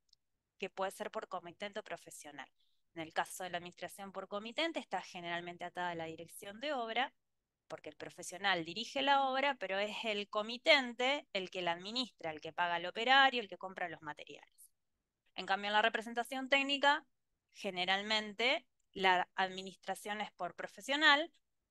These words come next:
porque, como dijimos, es el profesional que se está haciendo cargo también de la ejecución de la obra. Y los trámites,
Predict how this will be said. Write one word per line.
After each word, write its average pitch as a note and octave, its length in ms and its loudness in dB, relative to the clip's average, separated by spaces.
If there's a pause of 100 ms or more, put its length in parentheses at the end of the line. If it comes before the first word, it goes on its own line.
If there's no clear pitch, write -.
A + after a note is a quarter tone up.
porque, G#3+ 380 2
como F#3+ 260 -6
dijimos, B3 680 -2
es - 260 -6
el F#3 120 -6
profesional C#4 720 -2
que G#3+ 80 -4
se - 140 -14
está G3+ 160 -14
haciendo A3 480 -8
cargo A3 360 2
también A#3 460 -2
de G#3+ 80 0
la A3+ 100 0
ejecución F#3 600 -6
de D3 100 -6
la C#3 180 -8
obra. - 280 -18 (1200)
Y C#4 80 -4
los C4+ 220 -4
trámites, C4 680 6